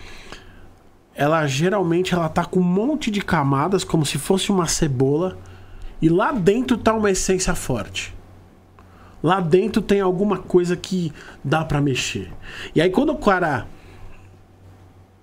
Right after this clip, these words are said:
se depara com Exu e Pombogira, eu tenho um conceito que Exu é verdade. Verdade, lealdade e progresso. Ponto.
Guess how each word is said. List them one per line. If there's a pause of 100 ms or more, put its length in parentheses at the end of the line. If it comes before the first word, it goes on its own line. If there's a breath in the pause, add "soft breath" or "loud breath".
(1160 loud breath)
se
depara
com
Exu
e
Pombogira, (240)
eu
tenho
um
conceito (420 loud breath)
que
Exu
é
verdade. (920)
Verdade,
lealdade
e
progresso. (540)
Ponto.